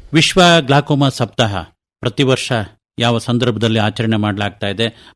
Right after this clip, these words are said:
ಮತ್ತು ಈ ವರ್ಷದ ಧ್ಯೇಯ ವಾಕ್ಯ ಏನು? ವಿಶ್ವದ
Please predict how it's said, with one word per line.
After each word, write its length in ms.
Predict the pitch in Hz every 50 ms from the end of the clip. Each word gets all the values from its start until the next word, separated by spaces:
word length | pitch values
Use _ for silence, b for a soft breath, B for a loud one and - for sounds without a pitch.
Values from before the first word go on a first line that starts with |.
| -
ಮತ್ತು 220 | 147 143 - 151 143
ಈ 140 | 135 147
ವರ್ಷದ 640 | 156 147 147 139 - - 131 131 135 131 131 131 135 117 107
ಧ್ಯೇಯ 280 | 110 120 127 131 135
ವಾಕ್ಯ 480 | 131 123 110 113 120 117 98 - - 110
ಏನು? 500 | 104 104 104 101 110 131 - _ _ _ _ _ _ -
ವಿಶ್ವದ 680 | 143 - - - 170 160 143 156 151 156 151 143 120